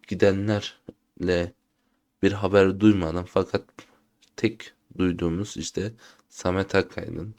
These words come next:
Çaykur Rize'ye gitti. Ee, burada bilmiyoruz kiralık mı gitti, bedelsiz mi, yazmıyor Transfermarkt'ta. E, geri kalanlar da büyük ihtimalle on, işte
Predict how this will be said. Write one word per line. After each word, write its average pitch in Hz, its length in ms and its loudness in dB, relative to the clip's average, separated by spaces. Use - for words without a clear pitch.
Çaykur 82 400 -8
Rize'ye 82 520 -4
gitti. - 400 -8
Ee, - 160 -8
burada 98 420 4
bilmiyoruz 85 920 -2
kiralık 85 440 2
mı 87 140 -10
gitti, - 360 -8
bedelsiz 82 580 -2
mi, 90 220 -4
yazmıyor 82 460 -6
Transfermarkt'ta. - 960 -10
E, 67 60 -6
geri 104 340 8
kalanlar 80 580 0
da 90 200 2
büyük 92 180 0
ihtimalle 82 640 -4
on, 190 140 2
işte 87 500 4